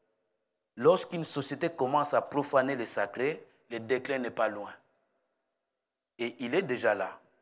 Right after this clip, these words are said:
Cet Occident qui proclame qu'il a hérité de la civilisation judéo-chrétienne, mais où est passé aujourd'hui cet héritage judéo-chrétien ?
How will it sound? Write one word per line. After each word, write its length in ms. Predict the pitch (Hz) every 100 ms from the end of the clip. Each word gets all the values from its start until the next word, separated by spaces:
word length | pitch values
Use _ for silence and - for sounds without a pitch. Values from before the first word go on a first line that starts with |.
| _ _ _ _ _ _ _ _ _ _ _ _ _
Cet 380 | - - 165 165
Occident 420 | 147 - 135 156
qui 140 | 160 131
proclame 560 | 127 127 131 151 139
qu'il 160 | - 135
a 200 | 135 -
hérité 400 | 143 135 139 156
de 100 | 131
la 100 | 120
civilisation 600 | 117 123 117 123 117 139
judéo-chrétienne, 1000 | 113 147 127 123 127 117 107 - 135 156 165 _ _ _ _
mais 180 | 117 120 -
où 120 | 185
est 80 | 165
passé 360 | 165 135 -
aujourd'hui 560 | 147 117 120 113 139 151
cet 260 | - 139 135
héritage 540 | 113 113 131 131 110
judéo-chrétien ? 920 | 104 113 113 117 - 107 - 117 110